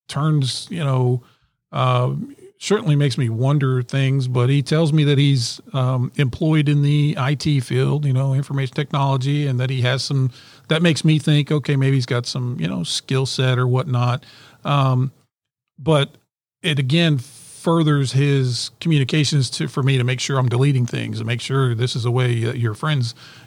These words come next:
you know, because he even mentions, like, you know, "Do not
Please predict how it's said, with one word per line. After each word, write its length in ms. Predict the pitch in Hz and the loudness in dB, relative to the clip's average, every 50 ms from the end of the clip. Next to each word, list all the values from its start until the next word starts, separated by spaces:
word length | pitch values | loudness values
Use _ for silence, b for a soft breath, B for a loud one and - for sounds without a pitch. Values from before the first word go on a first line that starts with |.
| B | B
you 100 | - 160 | -6 -4
know, 260 | 127 120 120 120 120 117 | -2 -2 -2 -2 -4 -4
because 360 | 120 - 127 - 156 135 117 | -6 -6 -4 -4 -2 0 0
he 80 | 160 | 2
even 200 | 175 165 151 131 131 | 2 2 2 2 4
mentions, 500 | 143 170 196 - - 123 117 120 113 - | 4 4 2 2 0 0 -2 -2 -2 -2
like, 280 | - 123 120 117 - - | 0 0 -2 -2 -4 -4
you 80 | 139 | -2
know, 240 | 131 120 117 113 117 b b b b b b _ _ _ _ _ | 0 0 0 -2 -4 b b b b b b _ _ _ _ _
"Do 160 | - 156 147 143 | 0 2 2 4
not 420 | 135 143 147 151 147 131 - - | 2 2 2 0 0 -2 -2 -6